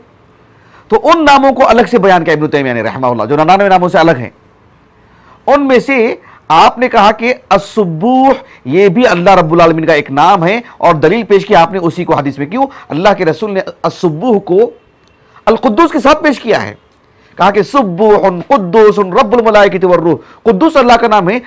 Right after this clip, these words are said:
सुब्बूह अल्लाह की सिफत है। किस बुनियाद पर? वो भी अल्लाह का नाम है, एक साथ अल्लाह के रसूल ने लिया है अलैहिस्सलातु वस्सलाम।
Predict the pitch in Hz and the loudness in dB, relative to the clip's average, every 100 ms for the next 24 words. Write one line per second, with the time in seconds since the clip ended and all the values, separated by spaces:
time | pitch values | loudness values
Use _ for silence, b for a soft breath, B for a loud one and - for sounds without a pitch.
0 | B - 214 302 247 254 240 233 240 294 | B -6 -2 2 2 2 0 -4 -4 -4
1 | 339 330 330 320 302 220 226 294 302 302 | -2 -2 0 0 0 0 0 2 0 0
2 | 294 302 220 262 247 240 220 220 196 180 | 0 0 0 -2 -2 -4 -2 -2 -4 -6
3 | 175 156 117 110 b b 160 185 165 156 | -4 -4 -6 -12 b b 0 0 0 -2
4 | 147 135 104 | -4 -6 -8